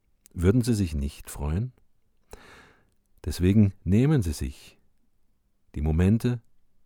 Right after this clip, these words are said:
für den anderen Menschen, wo Sie schon spüren, irgendwie läuft das nicht glatt bei ihm. Wo Sie hören, da sind Probleme in der Partnerschaft,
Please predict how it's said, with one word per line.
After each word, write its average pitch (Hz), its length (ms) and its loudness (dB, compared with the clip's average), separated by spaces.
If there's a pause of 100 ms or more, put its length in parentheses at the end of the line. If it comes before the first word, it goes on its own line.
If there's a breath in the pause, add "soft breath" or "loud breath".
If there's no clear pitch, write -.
(320 soft breath)
für - 160 -4
den 76 160 -4
anderen 113 360 2
Menschen, 98 500 -2 (880)
wo 101 120 -2
Sie 104 100 0
schon 95 200 0
spüren, 87 720 -2 (560)
irgendwie 101 540 0
läuft 73 360 -4
das - 220 -14
nicht - 240 -12
glatt 73 220 -12
bei 78 140 -8
ihm. 76 220 -14 (920 loud breath)
Wo 92 100 -2
Sie 90 160 4
hören, 131 440 4
da 104 120 2
sind 107 200 -2
Probleme 104 580 -2
in 73 80 -2
der 76 100 -4
Partnerschaft, 82 800 -4